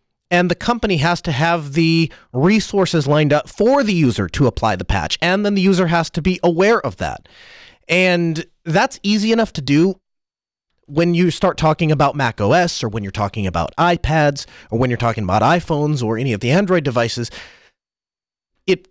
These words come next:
well, actually begins to get difficult when you start talking about Android devices, but it gets even more complicated when you start talking about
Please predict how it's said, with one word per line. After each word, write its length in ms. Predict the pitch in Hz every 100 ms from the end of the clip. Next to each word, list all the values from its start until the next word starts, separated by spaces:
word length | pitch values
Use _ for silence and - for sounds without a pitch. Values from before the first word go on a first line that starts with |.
| _
well, 320 | 165 123 - -
actually 340 | 165 170 165
begins 320 | 131 143 185 -
to 60 |
get 160 | 143 117
difficult 320 | 123 113 117
when 100 | 131
you 60 | 123
start 180 | 131
talking 260 | 120 117 123
about 200 | 110 110
Android 340 | 123 117 120
devices, 440 | 113 110 107 110 - _ _ _ _
but 300 | 131 127 180
it 100 | 180
gets 180 | 185 196
even 200 | 202 180
more 200 | 190 247
complicated 720 | - 220 180 160 156 147 135
when 160 | 151
you 80 | 151
start 300 | 147 170 156
talking 340 | 165 156 - 160
about 380 | 143 143 139